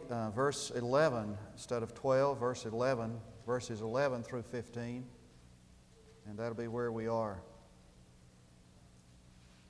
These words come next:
A long time ago,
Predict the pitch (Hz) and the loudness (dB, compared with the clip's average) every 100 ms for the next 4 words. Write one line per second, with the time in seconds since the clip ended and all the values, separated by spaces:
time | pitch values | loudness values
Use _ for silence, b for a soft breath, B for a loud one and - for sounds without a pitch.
0 | - - - - - - - - - - | -20 -20 -20 -20 -20 -20 -20 -20 -20 -20
1 | - - 113 135 143 143 160 156 143 139 | -18 -6 2 6 6 4 2 2 2 2
2 | 143 135 139 | 4 4 0